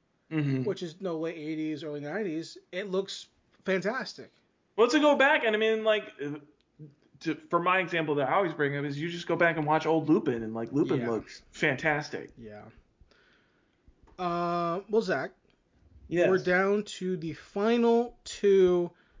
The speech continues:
Speaker 2: picks. What is your number two pick for a favorite theme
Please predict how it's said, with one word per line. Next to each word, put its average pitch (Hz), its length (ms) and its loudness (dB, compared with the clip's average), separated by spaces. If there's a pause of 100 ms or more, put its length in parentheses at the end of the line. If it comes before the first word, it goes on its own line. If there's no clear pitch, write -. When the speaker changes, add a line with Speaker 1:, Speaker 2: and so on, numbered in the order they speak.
(160)
Speaker 2:
picks. - 540 -2 (340)
What 185 160 6
is 196 80 4
your 190 80 0
number 180 180 0
two 185 220 -4
pick 175 400 -4
for 143 200 -6
a 135 40 -4
favorite 156 520 -4 (140)
theme 135 340 -8